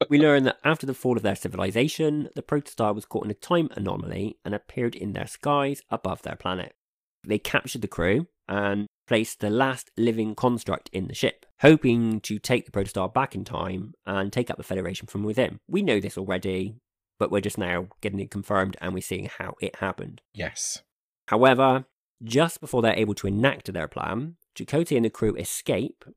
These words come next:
Speaker 1: and send the ship back without a crew, placing it out of reach.
Speaker 2: You know, we were wondering, weren't we, how many other Vorknots there were, and now we know there's probably at least a few more of them out there.
Speaker 1: They decide they've got no choice, they've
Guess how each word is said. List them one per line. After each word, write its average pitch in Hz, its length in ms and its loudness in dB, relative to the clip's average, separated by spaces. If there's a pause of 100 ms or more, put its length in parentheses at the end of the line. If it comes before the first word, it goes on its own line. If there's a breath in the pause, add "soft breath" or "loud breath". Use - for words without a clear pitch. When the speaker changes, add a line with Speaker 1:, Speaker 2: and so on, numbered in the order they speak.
Speaker 1:
and 107 160 -4
send 147 440 -2
the 151 80 -4
ship - 380 -4 (120)
back - 340 -2
without - 520 -4
a - 40 -8
crew, 139 600 2
placing 107 340 -4
it 101 160 -2
out 104 200 -2 (120)
of 101 160 -6
reach. - 460 -12 (480)
Speaker 2:
You 95 140 -4
know, 85 100 2
we 90 160 2
were 90 140 0
wondering, 87 380 4
weren't 92 200 0
we, 80 320 -2
how 180 140 -2
many 82 460 0
other 87 420 2 (140)
Vorknots 87 440 0 (540)
there 92 120 8
were, 80 580 6
and 87 200 0
now 87 160 4
we 82 160 -2
know 90 160 4
there's 80 160 -2
probably 80 480 -2
at 82 160 0
least 95 220 -4
a - 40 -10
few 98 260 2
more 80 200 2
of 73 100 -4
them 82 160 0
out 82 220 0
there. 67 320 -4 (480)
Speaker 1:
They 110 140 0
decide 98 280 -4
they've 92 80 -6
got - 100 -10
no 110 140 4
choice, 95 340 -6
they've - 120 -10